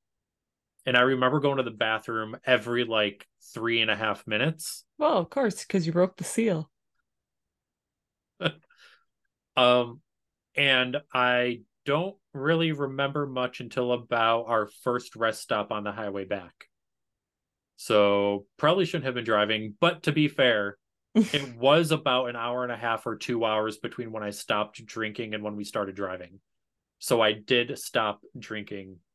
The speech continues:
Speaker 1: for quite some time before we started driving. Maybe the drive just wasn't memorable.
Speaker 2: Probably not. I mean,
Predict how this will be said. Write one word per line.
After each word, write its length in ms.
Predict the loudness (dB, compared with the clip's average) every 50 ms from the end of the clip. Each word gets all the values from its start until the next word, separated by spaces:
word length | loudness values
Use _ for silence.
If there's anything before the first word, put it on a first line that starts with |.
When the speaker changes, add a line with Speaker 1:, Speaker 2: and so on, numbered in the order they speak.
| _ _ _ _ _ _ _ _ _ _ _ _ _
Speaker 1:
for 120 | -12 -10
quite 260 | -6 -4 -4 -4 -4 -6
some 160 | -10 -12 -10
time 240 | -8 -8 -8 -8 -8
before 300 | -12 -12 -8 -6 -6 -6
we 100 | -6 -8
started 300 | -10 -8 -8 -6 -6 -6
driving. 420 | -6 -6 -8 -8 -12 -14 -16 -18 _ _ _ _ _ _ _ _ _ _ _ _ _ _ _ _ _ _ _ _ _ _ _ _ _ _ _ 0
Maybe 240 | 2 4 4 4 4
the 160 | 4 4 4
drive 400 | 2 2 2 4 6 6 6 4
just 180 | 2 0 -2 0
wasn't 240 | 0 0 -2 -2 -4
memorable. 580 | -2 -4 -2 -2 -2 -2 -2 -4 -6 -8 -8 -14 _ _ _ _ _ _ _ _ -16 -16 -8 -2
Speaker 2:
Probably 320 | 0 2 4 4 4 4
not. 320 | 4 4 2 2 0 -2 -6 _ _ _ _ _ _
I 160 | -2 0 0
mean, 400 | 2 2 0 0 0 -2 -4 -6